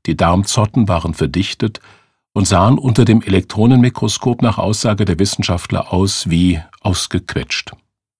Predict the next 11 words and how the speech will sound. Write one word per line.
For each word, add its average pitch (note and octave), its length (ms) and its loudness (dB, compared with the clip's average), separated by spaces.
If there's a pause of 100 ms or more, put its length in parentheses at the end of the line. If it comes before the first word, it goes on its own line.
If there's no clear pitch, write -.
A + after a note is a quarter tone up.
(420)
Betrifft - 400 -2
es - 140 0
mich? E3 300 -2 (880)
Curdlan C3 600 4
kann D#3 380 4
als - 260 -2
Verdickungsmittel C#3 840 0
oder G#2+ 200 -2
Stabilisator G2 800 0
verwendet - 480 -4
werden. - 280 -10